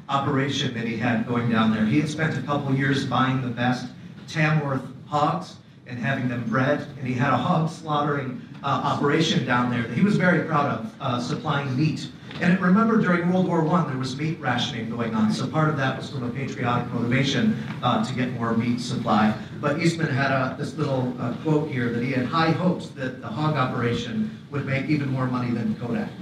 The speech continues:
So. Another neat thing is that, um, Eastman was giving shape in nineteen nineteen to another Eastman school. Here in Rochester, when we hear the term Eastman School, we automatically think of the School of Music.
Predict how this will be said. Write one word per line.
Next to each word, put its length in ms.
So. 340
Another 300
neat 320
thing 220
is 180
that, 320
um, 320
Eastman 380
was 160
giving 260
shape 320
in 140
nineteen 420
nineteen 560
to 120
another 460
Eastman 320
school. 480
Here 220
in 80
Rochester, 560
when 180
we 60
hear 180
the 100
term 300
Eastman 320
School, 220
we 180
automatically 600
think 260
of 60
the 60
School 300
of 100
Music. 380